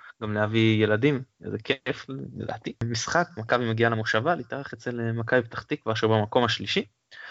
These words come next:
אני אדגיש ששבע נקודות בין הקבוצות, זאת אומרת, נכון שבמצבנו זה נראה אבוד, אבל, אה, לפחות, אה, תיאורטית, אה, עדיין אירופה ממש, אה, לא אבודה בשבילנו. אז, אה, בואו נדבר על, אה, תוצאה.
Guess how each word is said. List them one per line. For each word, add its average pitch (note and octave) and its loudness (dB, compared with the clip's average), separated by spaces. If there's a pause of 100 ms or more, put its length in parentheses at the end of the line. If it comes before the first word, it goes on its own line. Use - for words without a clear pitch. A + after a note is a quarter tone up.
(320)
אני A2+ 6
אדגיש A#2+ 4
ששבע C#3 4
נקודות D3+ 2
בין C#3 0
הקבוצות, C3+ 0 (120)
זאת - -14
אומרת, A2+ -2
נכון C#3+ 2
שבמצבנו B2 0
זה B2+ -2
נראה B2 4
אבוד, C#3+ 6
אבל, A#2+ 4 (640)
אה, A#2+ 4
לפחות, A2+ 0
אה, A#2+ -2
תיאורטית, A#2 2
אה, A2+ -4
עדיין A2+ 2
אירופה A2 -4
ממש, A2+ -6
אה, A#2+ -2 (240)
לא A#2 6
אבודה A2+ 4
בשבילנו. D#3+ 0 (600)
אז, A#2 -10
אה, A#2+ -4
בואו C3+ 8
נדבר D#3 6
על, D3+ 4
אה, D#3 4
תוצאה. - 0